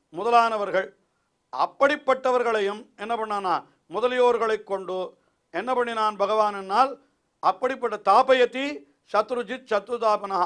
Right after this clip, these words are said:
அவர்களை கொண்டு பகைவர்களை வருத்துபவர். அதாவது ககுஸ்தனையும் புருகுத்சனையும் கொண்டு இன்னும் இருக்கிற பகைவர்களை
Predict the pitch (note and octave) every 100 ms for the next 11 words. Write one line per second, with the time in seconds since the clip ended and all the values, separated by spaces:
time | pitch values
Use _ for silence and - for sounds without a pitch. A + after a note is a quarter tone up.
0 | - G3 C#4 C#4 C#4 C4+ A#3 G#3 G3+ -
1 | _ _ _ _ F3 G3 B3+ B3 A3 G#3+
2 | A3 F#3 G#3+ A3 F#3 E3 D#3+ C3 _ _
3 | - F3 A#3 A#3+ F#3 C4 B3+ C4 A#3+ A#3
4 | C#4 - _ _ _ F#3+ C4 C4+ C4 A#3+
5 | A#3 A3+ A3 G#3 G3+ G3 G3 F#3 _ _
6 | _ F#3+ C4 C#4 C4+ C4 A#3+ A3+ G3+ A#3
7 | A#3 G#3+